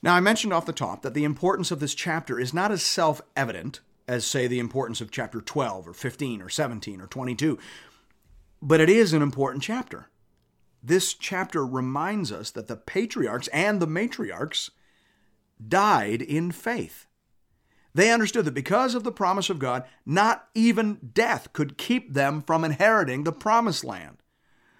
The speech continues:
More than that, they understood that the promises of God were ultimately about far more than the land of Canaan.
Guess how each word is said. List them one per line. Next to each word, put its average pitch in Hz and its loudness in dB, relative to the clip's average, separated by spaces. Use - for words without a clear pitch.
More 247 6
than 240 2
that, 131 -4
they 262 8
understood 254 2
that 147 -10
the - -10
promises 214 0
of 170 -6
God 180 2
were 165 0
ultimately 202 2
about 214 8
far 233 8
more 190 8
than 185 4
the 139 2
land 175 0
of 180 -8
Canaan. 160 -6